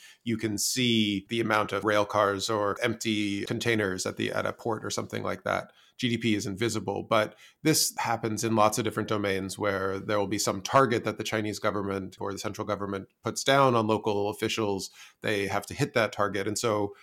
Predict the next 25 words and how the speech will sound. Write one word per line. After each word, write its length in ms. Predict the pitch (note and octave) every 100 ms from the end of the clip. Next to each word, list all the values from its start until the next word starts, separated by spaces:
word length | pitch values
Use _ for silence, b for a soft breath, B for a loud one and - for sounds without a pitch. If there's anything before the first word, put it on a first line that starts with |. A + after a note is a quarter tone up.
| B
things 280 | - C3+ A#2
like 200 | A#2 A2
industrial 540 | A#2+ A2+ A2 A#2+ G#2+ G2+
accidents 840 | G#2+ - A2 G#2+ B2 - - - -
is 400 | G2+ G2 F#2+ -
an 100 | G2+
example 380 | G2 G2+ G#2 G#2+
I 60 | G2
use 260 | G2 F#2+
in 120 | G2
the 60 | F#2
book. 360 | - G2 F#2+ -
And 100 | F#2
it's 280 | F#2 - -
this 320 | G2 F#2+ -
bell-shaped 640 | - B2 B2 - A2+ -
curve. 460 | E3+ F3+ D3+ B2+ A2+
And 180 | G#2+
there 100 | G#2
was 140 | G2+ G2+
a 40 |
particular 320 | - C3+ C3
line 460 | A2 A2 G#2+ G#2 G2
that 200 | G2 -
provincial 540 | A2 G#2+ - G#2+ G2+